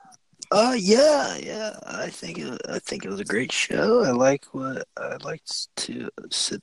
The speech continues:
back and listen and, uh, hear, hear some, hear some views. Um, Bo had, had some,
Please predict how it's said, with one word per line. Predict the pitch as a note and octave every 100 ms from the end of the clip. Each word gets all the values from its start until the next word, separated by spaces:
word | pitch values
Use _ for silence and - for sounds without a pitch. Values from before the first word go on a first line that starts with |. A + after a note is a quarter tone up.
| -
back | A2 - -
and | G#3 G3+ -
listen | A#2 A#2 - F#3+ F#3+
and, | D3+ G#2 G#2+
uh, | A2+ G#2+ -
hear, | - C3+ C3+ B2
hear | - C#3 C3
some, | - A#2+ A2+ A2 - _ _
hear | C3+
some | C3+ - -
views. | A2+ C3+ E3+ F3 - - - - - - -
Um, | A2+ C3+ B2+ G#2 C2+ _ _ _
Bo | G#2 A2 A#2
had, | C3 A2 -
had | - B2+ A#2
some, | - A#2+ A2+